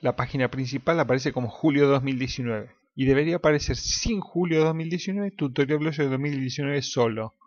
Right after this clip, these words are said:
Y no tendría que aparecer esto, debería aparecer una descripción. ¿Y cuál sería la descripción?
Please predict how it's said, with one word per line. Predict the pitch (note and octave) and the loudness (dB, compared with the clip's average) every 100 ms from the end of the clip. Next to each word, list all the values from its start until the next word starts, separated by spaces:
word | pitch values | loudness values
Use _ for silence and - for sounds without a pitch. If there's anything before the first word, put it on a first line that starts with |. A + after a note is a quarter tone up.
| _ _ _ _ _ _ - | _ _ _ _ _ _ -6
Y | C3 | -2
no | D3+ | -2
tendría | E3 E3 F3 | 0 2 4
que | C3+ | 4
aparecer | B2+ A#2 - B2+ | 2 0 2 2
esto, | A#2+ - - A#2 | 2 -2 -6 -6
debería | A#2 B2 B2+ D3+ | -4 -2 0 2
aparecer | D3+ D3 D#3 | 2 0 -2
una | D3 C3 | -2 -2
descripción. | B2 B2 - - _ - C3+ D3 D3 - - A#2+ F2+ F#2 - _ - _ _ _ _ - | 0 0 0 -2 _ -8 -6 -6 -10 -18 -12 -10 -10 -12 -20 _ -20 _ _ _ _ -20
¿Y | B2 | -2
cuál | C#3+ D#3+ | 0 0
sería | C3+ B2 | 0 0
la | B2 | 2
descripción? | A#2+ C3 D#3+ E3 A3+ G#3 | 0 -2 -8 -4 -4 -6